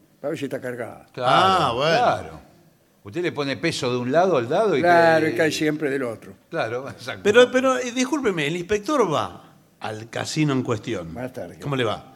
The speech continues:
Speaker 2: Claro.
Speaker 3: Inspecciona, dice, "Bueno, está todo perfecto", y se va, se toma un avión.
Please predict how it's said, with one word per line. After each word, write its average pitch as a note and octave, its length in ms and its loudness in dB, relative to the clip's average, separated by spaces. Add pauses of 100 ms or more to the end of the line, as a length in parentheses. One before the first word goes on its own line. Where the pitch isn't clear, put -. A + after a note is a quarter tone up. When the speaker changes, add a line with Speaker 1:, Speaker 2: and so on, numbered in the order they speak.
(120)
Speaker 2:
Claro. E2 160 -20 (300)
Speaker 3:
Inspecciona, G#3+ 840 2
dice, E3 320 0
"Bueno, D#3 240 -2
está D3+ 240 -6
todo D#3 460 0
perfecto", C3+ 480 -4
y C3 60 -2
se E3+ 180 0
va, C#3 220 4
se D3+ 100 -8
toma F3 180 -4
un E3 100 0
avión. C#3+ 280 0